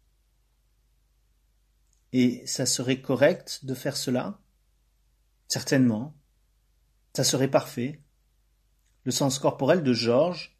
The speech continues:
dans cette situation, semble lui avoir donné la permission d'arrêter d'écrire. Soudain, la permission lui est retirée. « Attendez un peu, dit-il.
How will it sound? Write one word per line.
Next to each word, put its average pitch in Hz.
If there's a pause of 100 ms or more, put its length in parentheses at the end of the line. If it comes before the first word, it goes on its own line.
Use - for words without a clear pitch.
(100)
dans 131
cette 123
situation, 135 (380)
semble 160
lui 135
avoir 135
donné 131
la 135
permission 139
d'arrêter 120
d'écrire. 110 (1160)
Soudain, 135 (420)
la 127
permission 135 (220)
lui 123
est 135
retirée. « 123 (1200)
Attendez 208
un 139
peu, 110 (320)
dit-il. 107